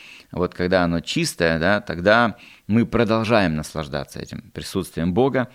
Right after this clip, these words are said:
и у нас происходит диалог. Да, э, как говорит Господь, мы уже много раз, э, говорили с вами, но вот один из моментов на уровне мысли. Когда, может быть, вы слышали, да, люди некоторые говорят: "Господь сказал мне".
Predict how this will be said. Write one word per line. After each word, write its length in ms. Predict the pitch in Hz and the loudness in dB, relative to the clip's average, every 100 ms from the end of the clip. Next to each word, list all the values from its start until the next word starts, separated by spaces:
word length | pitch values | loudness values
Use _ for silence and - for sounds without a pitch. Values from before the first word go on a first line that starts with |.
| - - - - | -18 -20 -20 -6
и 340 | 98 98 92 | 0 2 2
у 60 | 104 | 4
нас 220 | 120 131 | 2 2
происходит 580 | - 98 90 - 98 87 | -2 -2 -2 0 0 0
диалог. 520 | 76 87 85 65 - _ _ _ _ _ _ | 0 -2 -2 -4 -10 _ _ _ _ _ _
Да, 400 | - 98 90 - - - - - _ | -4 2 2 0 -12 -20 -20 -20 _
э, 240 | 90 90 87 | -2 0 2
как 200 | 143 127 | 4 4
говорит 360 | 104 110 113 90 | 4 4 4 4
Господь, 500 | 107 - 156 170 - | 0 0 2 2 2
мы 180 | 107 110 | 2 4
уже 220 | 95 98 | 2 2
много 400 | 101 123 113 92 | 4 4 4 2
раз, 400 | 92 87 - - | 2 0 -4 -6
э, 340 | 82 80 76 - 53 | -4 -2 -4 -6 -8
говорили 420 | 90 87 95 90 | -4 0 0 0
с 160 | 76 - | -2 0
вами, 240 | 135 147 | 2 2
но 180 | 104 110 | 2 2
вот 120 | 101 98 | 2 2
один 260 | 104 107 | 2 2
из 80 | 90 | 2
моментов 560 | 87 90 139 147 107 - | 2 2 2 0 -4 -6
на 180 | 90 101 | 0 2
уровне 400 | 120 110 98 104 | 2 2 0 0
мысли. 400 | 123 131 - - - _ _ _ - - - _ - | 2 0 -4 -14 -18 _ _ _ -20 -20 -20 _ -14
Когда, 580 | 85 82 110 110 98 - - | -6 2 4 4 0 -8 -12
может 360 | - 95 107 92 | -6 -2 -2 -4
быть, 160 | 95 | -4
вы 80 | 107 | -4
слышали, 460 | - 147 - 78 76 | 0 0 0 -4 -2
да, 220 | 95 90 | 0 0
люди 260 | 85 85 | -2 -2
некоторые 340 | 87 90 - 87 | -2 -2 -4 -4
говорят: 240 | 90 80 80 | -2 -2 -2
"Господь 380 | 90 - 160 | -4 -2 -4
сказал 440 | - 143 107 92 76 | -2 -4 0 0 -2
мне". 240 | 67 60 | -6 -12